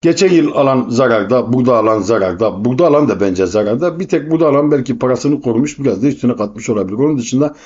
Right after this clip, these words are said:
yatırımcı nereden alırsa alsın zararda. Zaten zirveden alan haşat olmuş.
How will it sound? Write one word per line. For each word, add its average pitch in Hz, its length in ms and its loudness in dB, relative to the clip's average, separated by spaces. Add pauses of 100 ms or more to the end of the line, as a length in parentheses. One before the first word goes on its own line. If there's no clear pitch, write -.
(340)
yatırımcı 131 680 2
nereden 147 300 2
alırsa 120 380 0
alsın 123 340 0
zararda. 123 380 2
Zaten 147 300 2
zirveden 139 520 2
alan 175 160 2
haşat 120 400 -2
olmuş. 78 380 -10